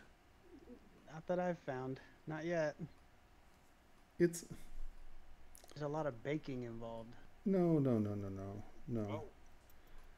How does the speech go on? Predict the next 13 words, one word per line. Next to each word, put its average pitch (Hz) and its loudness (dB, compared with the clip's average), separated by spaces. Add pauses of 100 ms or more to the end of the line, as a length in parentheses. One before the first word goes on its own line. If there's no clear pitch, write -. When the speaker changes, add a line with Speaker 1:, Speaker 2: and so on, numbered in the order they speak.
(480)
Speaker 2:
No, 120 6
you 123 6
can, 123 8
you 156 8
can 135 8
make 151 10
an 147 10
object 110 4 (920)
and, 110 8 (1200)
um, 98 2 (4000)
here, - -4
hold - -6
on. - 2